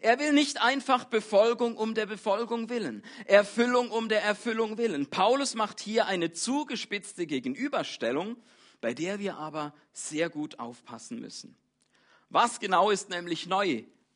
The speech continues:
am Neuen Testament? Was würdest du sagen? Was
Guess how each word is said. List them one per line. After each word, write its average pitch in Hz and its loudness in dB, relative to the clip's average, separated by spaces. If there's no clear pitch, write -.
am 110 -4
Neuen 113 -4
Testament? 117 -12
Was - -20
würdest 104 -8
du - -10
sagen? - -12
Was - 2